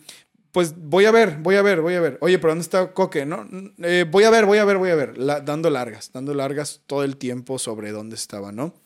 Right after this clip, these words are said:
Ya raro de entrada, pero pues todavía, bueno, se fue de fiesta, no sé qué habrá pasado. Todavía no se sabía nada de, de Jorge.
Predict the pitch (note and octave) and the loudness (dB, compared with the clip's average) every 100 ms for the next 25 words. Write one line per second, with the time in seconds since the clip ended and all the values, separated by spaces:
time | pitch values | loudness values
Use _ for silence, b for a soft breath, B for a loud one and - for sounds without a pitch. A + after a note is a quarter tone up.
0 | _ _ _ _ - C3+ B2+ D#3 D#3+ E3+ | _ _ _ _ -18 -16 -4 2 2 4
1 | F3 F3+ D3 D#3+ F3 G3 - B B B | 2 2 0 2 4 2 0 B B B
2 | B2+ B2 A#2 C3 B2+ - - - _ _ | -4 -4 -2 -2 0 -2 -4 -10 _ _
3 | _ _ _ _ _ _ _ _ _ _ | _ _ _ _ _ _ _ _ _ _
4 | - D#3+ E3+ F3+ F#3 F#3 F#3 E3+ D3+ E3 | 0 4 4 4 4 2 4 2 2 2
5 | E3 C#3+ C3 B2+ C#3+ C3+ - D#3 E3+ E3+ | 0 -4 -4 -6 -6 -6 -2 2 4 2
6 | E3+ D3 C3+ D3 D#3 D#3+ C#3+ - B2 A#2+ | 0 -2 -6 -2 0 0 -2 -6 -10 -10
7 | G#2+ A2 A#2+ C#3+ D3+ B2+ A#2+ A2 A2 - | -14 -16 -14 -8 -6 -8 -10 -16 -18 -16
8 | - G2+ _ b b b _ _ C#3 D3 | -16 -16 _ b b b _ _ 0 0
9 | D3 C#3+ C3+ C3 C3 C#3+ C3+ B2+ B2 A#2 | -2 -2 -2 0 0 -2 -4 -4 -6 -6
10 | A2+ B2 - | -6 -8 -10